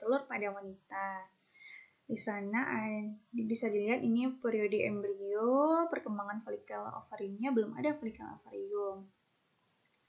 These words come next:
Kalau perkembangan sel telur, di sini ada oogonia. Lalu sesaat sebelum lahir,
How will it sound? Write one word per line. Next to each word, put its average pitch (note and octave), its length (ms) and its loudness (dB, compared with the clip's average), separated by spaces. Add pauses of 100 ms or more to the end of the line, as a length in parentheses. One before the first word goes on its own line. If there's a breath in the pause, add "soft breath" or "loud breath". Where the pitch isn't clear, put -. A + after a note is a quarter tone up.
(480 loud breath)
Kalau G#3+ 320 0
perkembangan G#3+ 480 -4
sel G#3+ 240 -4
telur, G#3 400 0
di A#3 80 0
sini A#3 480 -2
ada A3+ 320 -2 (240)
oogonia. G3 880 -2 (1120 soft breath)
Lalu A#3 160 2
sesaat - 480 -2
sebelum A3 320 0
lahir, C4 720 2